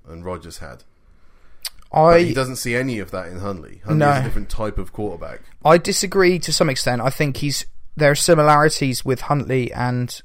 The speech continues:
Speaker 2: Rodgers when he's out the pocket.
Speaker 1: Mm.
Speaker 2: When he's, when he's running the ball, he's actually more accurate.
Speaker 1: Yeah.
Speaker 2: Problem is, he can't stay in the pocket and fling it around, and Rodgers might be the best in the game at hop, skipping around
Speaker 1: Yeah.
Speaker 2: the pocket and, and keeping plays alive. So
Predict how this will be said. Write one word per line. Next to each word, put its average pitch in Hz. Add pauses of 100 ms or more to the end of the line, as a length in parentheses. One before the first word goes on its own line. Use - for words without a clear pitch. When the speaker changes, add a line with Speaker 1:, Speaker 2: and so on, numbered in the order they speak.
(160)
Speaker 2:
Rodgers 135
when 127
he's 127
out 127
the 127
pocket. - (300)
Speaker 1:
Mm. 104
Speaker 2:
When 139
he's, 143
when 143
he's 143
running 165
the 131
ball, 123
he's 123
actually 139
more 131
accurate. - (160)
Speaker 1:
Yeah. 87
Speaker 2:
Problem 147
is, 135
he 131
can't 131
stay -
in 127
the 123
pocket 123
and 127
fling 135
it 117
around, 120
and 120
Rodgers 131
might 131
be 135
the 131
best 123
in 127
the 123
game 123
at 117 (260)
hop, -
skipping 131
around 127 (140)
Speaker 1:
Yeah. 95
Speaker 2:
the 151
pocket 131
and, 127
and 131
keeping 131
plays 135
alive. 113
So 127